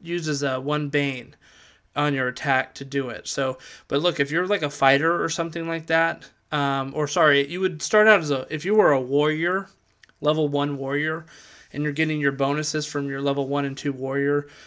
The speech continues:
they give you a bunch of boons on everything. Taking a bane isn't that big of a hit, and then all of a sudden, as a knight, you're dealing an extra one D six damage because you charged.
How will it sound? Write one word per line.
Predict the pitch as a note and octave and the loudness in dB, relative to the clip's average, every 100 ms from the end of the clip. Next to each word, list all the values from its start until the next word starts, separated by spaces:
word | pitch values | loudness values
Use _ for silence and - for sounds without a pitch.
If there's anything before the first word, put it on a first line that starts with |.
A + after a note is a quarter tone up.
| - | -10
they | - | -8
give | C#3 C#3+ | -4 0
you | C#3+ | 0
a | C3+ | 0
bunch | C#3 C#3+ | 0 -2
of | C#3 | 2
boons | C#3+ D3 D3 | 2 2 2
on | C#3+ | 0
everything. | C#3+ C#3+ D3 C#3+ | -2 -4 -4 -4
Taking | - F3+ G3+ F#3 | -2 -2 -2 0
a | D3+ C#3 | 0 0
bane | B2+ D3 D3 D3 C#3 C3 B2 - - - | 0 2 4 4 2 -2 -8 -16 -20 -12
isn't | - D#3 D#3 C#3 | -4 -2 -2 0
that | C3 C3+ - | 2 4 2
big | D#3 | -2
of | D#3 | 0
a | D#3+ | -2
hit, | D3 D#3+ F3 - | 0 0 0 -2
and | D3+ C#3+ | -4 0
then | D3 | 0
all | D3 D#3 | 0 -2
of | D3 | -2
a | |
sudden, | C#3+ D#3+ D#3 C#3+ C#3 - | 2 2 2 0 -4 -4
as | C#3+ | -4
a | C#3 | -4
knight, | C3+ D#3+ D3+ C3+ C3 - | 0 4 4 2 -4 -8
you're | D3 C#3+ | -4 -4
dealing | C#3 D3 D3+ C#3 | 0 0 0 -2
an | C#3 C#3 | -4 -2
extra | D#3 - D#3+ C#3 D3+ | -4 -2 -4 -4 -2
one | D3+ D3 | -2 0
D | C#3+ | 0
six | C#3 C#3+ - | -2 -6 -6
damage | D3+ C#3+ C#3 C3 | -2 -2 -2 -6
because | C#3 - D3 | -12 -4 -2
you | C#3 C3 | -2 -6
charged. | - D3 C3+ B2+ - - | -2 2 2 -2 -10 -18